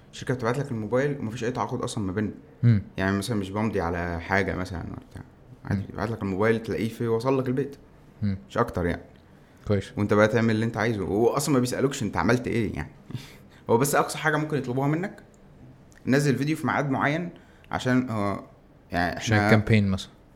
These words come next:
Speaker 1: آه، اللي هو إحنا مثلًا منزلين الموبايل ده وبنديهولك بدري عشان
Speaker 2: مم.
Speaker 1: تلحق تقيم الموبايل ده وتتكلم عنه،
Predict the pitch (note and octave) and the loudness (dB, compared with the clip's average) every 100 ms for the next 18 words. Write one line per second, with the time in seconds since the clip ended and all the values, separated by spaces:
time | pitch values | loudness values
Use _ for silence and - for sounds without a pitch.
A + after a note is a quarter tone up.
0 | A2+ A2+ F#2+ G2+ A2 A2 G#2+ A2+ A#2 A2+ | 4 6 6 4 2 2 -2 0 0 2
1 | G#2+ G2 G#2 A#2+ B2+ A2 G#2 G2+ F#2+ F#2+ | 2 2 4 8 8 6 2 0 -2 -2
2 | F#2 G2 F#2+ A2 G#2 G#2+ A2+ B2 B2+ - | -2 -2 0 0 2 2 2 0 -4 -10
3 | - - - - - - - G2+ G2+ G#2+ | -20 -20 -20 -20 -20 -20 -6 -2 2 2
4 | G#2+ A2 C#3 A#2 A2 B2 D#3 A3 - - | 2 4 4 4 2 2 2 -2 -14 -20
5 | - G#2+ G#2 A#2+ C#3+ - - B2 C3+ C3+ | -2 2 2 2 -2 -4 -6 0 4 4
6 | A2 G#2+ G#2 B2 C#3+ G3 - - - - | 4 2 2 2 2 -4 -10 -20 -16 -14
7 | - B2+ B2+ A2 C3 G3+ | 0 2 4 4 2 0